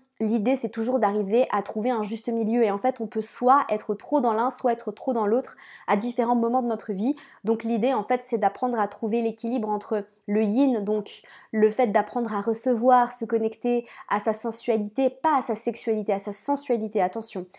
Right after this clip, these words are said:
au corps, au plaisir de la vie, à profiter, et l'énergie martienne qui a envie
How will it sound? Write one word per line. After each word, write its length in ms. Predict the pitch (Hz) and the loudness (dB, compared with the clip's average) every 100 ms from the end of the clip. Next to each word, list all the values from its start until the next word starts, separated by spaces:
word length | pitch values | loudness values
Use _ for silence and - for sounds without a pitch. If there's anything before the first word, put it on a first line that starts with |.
| - - - | -20 -2 2
au 120 | 226 | 2
corps, 480 | - 269 262 240 202 | 4 6 8 6 2
au 20 | |
plaisir 400 | - 233 226 214 | -2 0 2 2
de 80 | 208 | 4
la 200 | 208 208 | 4 2
vie, 340 | 196 240 262 | -2 0 2
à 80 | 202 | 0
profiter, 680 | - 240 233 214 226 277 - - - - | 0 -2 -2 -4 0 0 0 -12 -20 0
et 100 | 277 | 4
l'énergie 640 | 285 262 233 208 202 254 214 | 6 6 2 -2 -2 -2 0
martienne 600 | 226 220 - 233 247 247 | -2 -2 -4 0 0 0
qui 180 | - | -2
a 80 | 190 | 0
envie 340 | 196 196 240 | 0 0 0